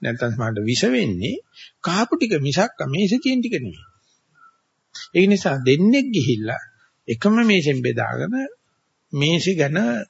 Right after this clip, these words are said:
අදහස් දෙකක් පළ කරන්න ඉඩ තියෙනවා. කවදාකවත් එකෙකුටවත් බෑ මේසෙ ගැන අදහසක් පළ කරන්න. මොකද කර්මානුරූපව බෙදාගන්න. මේ කර්මානුරූපව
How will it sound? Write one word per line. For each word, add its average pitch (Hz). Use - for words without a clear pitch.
අදහස් 151
දෙකක් 151
පළ 156
කරන්න 117
ඉඩ 107
තියෙනවා. 107
කවදාකවත් 135
එකෙකුටවත් 185
බෑ 135
මේසෙ 131
ගැන 127
අදහසක් 113
පළ 110
කරන්න. 117
මොකද 123
කර්මානුරූපව 139
බෙදාගන්න. 110
මේ 190
කර්මානුරූපව 160